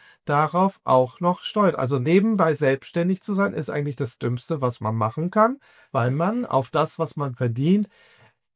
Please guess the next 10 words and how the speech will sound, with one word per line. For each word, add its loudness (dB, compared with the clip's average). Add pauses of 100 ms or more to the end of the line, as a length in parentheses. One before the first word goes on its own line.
richtig, 0
richtig -2
hohe 4
und -4
viel 0
Steuern 0 (120)
zahlen -4
muss. 2 (540)
Ähm, -2 (220)
insofern, 2